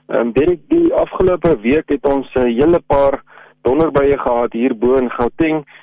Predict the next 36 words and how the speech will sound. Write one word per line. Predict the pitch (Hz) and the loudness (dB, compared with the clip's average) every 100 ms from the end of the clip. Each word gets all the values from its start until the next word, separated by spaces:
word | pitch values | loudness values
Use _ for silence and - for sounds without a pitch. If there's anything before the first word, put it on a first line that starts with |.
| _ | _
en, | - 110 117 | -4 -2 0
eh, | 113 | 0
dit | 113 113 | 0 -2
het | 123 | -2
dan | 117 117 | 0 0
ook | 135 143 - | 0 -2 0
oor | 127 | -2
die | 113 | 0
naweek | 113 143 156 - | 0 0 0 0
plaasgevind | 147 143 - 135 143 135 | 0 0 -2 -4 -2 -2
en | 120 | -2
dit | 104 - 160 | -2 -2 -2
het | - _ _ _ | -6 _ _ _
ongelukkig | - 165 - 147 135 147 139 | -4 -2 0 -2 0 -2 -2
van | - 135 | -2 -2
die | 117 | 0
hengelvangste | 110 143 147 143 135 - 139 | 2 0 0 -2 -2 -2 -2
daar | 120 120 | 0 0
by | 117 120 | 0 -2
Valdam | 147 156 160 | -2 0 0
so | 143 135 | -2 -2
bietjie | 143 156 | -2 0
belemmer, | 139 135 143 156 156 - - - _ - | 0 0 0 0 -4 -12 -20 -20 _ -6
want | 104 107 | -4 -2
baie | 101 113 131 | 0 0 -2
van | - 123 | -2 -2
die | 117 117 120 113 - | 0 0 0 -2 -6
toegangsroetes | 147 175 156 127 123 - 120 | -4 -2 -2 -2 -2 -2 -4
na | 117 110 | -2 -2
die | 107 | -2
dam | 104 120 123 | -2 -2 -2
toe, | 131 113 _ - - _ - | -2 -4 _ -20 -20 _ -10
dis | 104 | -4
natuurlik | 120 110 123 123 120 - | -4 -2 0 0 0 -2
oor | 127 127 117 | -2 -2 0
daai, | 101 107 | 0 0